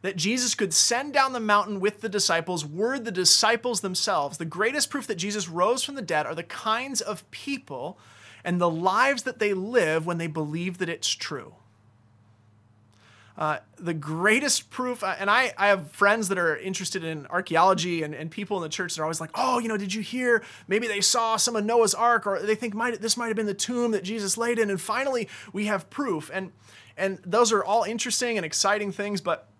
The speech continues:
but the greatest proof, according to Scripture, according to Matthew, the greatest proof that the s-, the story of the world is one of hope is in the lives of people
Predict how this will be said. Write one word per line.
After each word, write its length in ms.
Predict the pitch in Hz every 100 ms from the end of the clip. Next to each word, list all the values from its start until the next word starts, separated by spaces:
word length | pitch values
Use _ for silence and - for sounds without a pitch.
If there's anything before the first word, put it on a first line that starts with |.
| 165
but 140 | 185
the 100 | 180
greatest 720 | 143 139 180 220 294 262 -
proof, 240 | - 175 160
according 400 | 160 240 269 226
to 60 |
Scripture, 400 | 180 - 226 156
according 320 | 147 196 240
to 80 | 208
Matthew, 680 | 165 208 247 - - - - 170 _ _ _ _ _ _ _ _ _ _ _ _ _
the 80 | 165
greatest 540 | 156 175 233 269 -
proof 200 | - 233 220
that 120 | 190
the 60 |
s-, 240 | 185 - -
the 160 | 185
story 280 | 160 202 190
of 60 | 214
the 80 | 196
world 180 | 175
is 120 | 175 190
one 100 | 165
of 100 | -
hope 420 | - 226 170 -
is 140 | 175 165
in 220 | 190 175
the 100 | 170
lives 800 | 160 185 240 254 196 170 175 175
of 160 | 175
people 560 | - 226 - 185 147 156